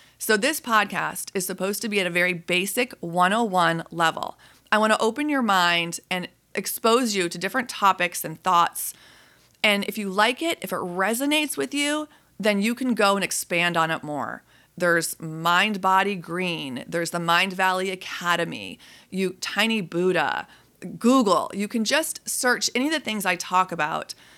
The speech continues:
and find out more, or of course, always message me and start your path to your kind of growth, spiritual awakening, appreciation,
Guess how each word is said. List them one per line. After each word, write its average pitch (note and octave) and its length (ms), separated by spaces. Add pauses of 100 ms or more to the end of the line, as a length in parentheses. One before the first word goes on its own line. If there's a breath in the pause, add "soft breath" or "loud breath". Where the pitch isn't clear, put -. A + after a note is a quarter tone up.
(180 loud breath)
and G3+ 180
find A3 480
out F3+ 260
more, D#3+ 500 (100)
or E3 120
of E3 100
course, D#3 260
always A3+ 180
message E3 340
me E3 280 (320 soft breath)
and G3 160
start A3 400
your G3 260
path E3+ 560
to A3+ 140
your F#3+ 480
kind E3 260
of D3+ 240
growth, F3+ 580
spiritual F#3+ 680
awakening, F3 760
appreciation, F3 1080